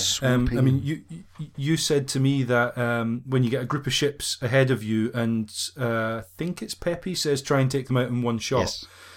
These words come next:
Speaker 2: Um, that's what you have to do to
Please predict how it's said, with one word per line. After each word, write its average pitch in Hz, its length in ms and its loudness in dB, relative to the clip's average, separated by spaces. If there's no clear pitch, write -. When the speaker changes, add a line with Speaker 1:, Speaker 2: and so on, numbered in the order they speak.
Speaker 2:
Um, 127 360 4
that's 131 340 4
what 143 100 0
you 131 80 4
have 127 200 4
to 131 80 -2
do 123 240 4
to 120 480 0